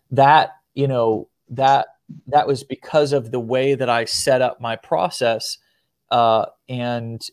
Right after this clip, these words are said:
it just, it works. It works for, it works even to this day. It's ten years later and this exact process is still working.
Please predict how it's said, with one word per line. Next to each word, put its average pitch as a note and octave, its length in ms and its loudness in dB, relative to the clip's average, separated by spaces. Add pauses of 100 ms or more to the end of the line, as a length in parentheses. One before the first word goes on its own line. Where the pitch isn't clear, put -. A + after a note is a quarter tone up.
(240)
it C3 120 0
just, B2 420 -2
it B2 140 -2
works. B2 460 2
It - 80 -4
works B2 300 -4
for, A2+ 380 -4 (100)
it C3 140 -4
works C3+ 300 -4
even A#2+ 260 -6
to - 120 -10
this A2 200 -6
day. B2+ 260 2
It's - 180 -8
ten D3+ 340 -6
years C#3+ 340 -2
later B2 380 2
and G2+ 120 -6
this A2+ 180 -4
exact A#2 580 -2
process C#3 600 0
is - 120 -6
still B2 480 -2 (380)
working. A#2 680 0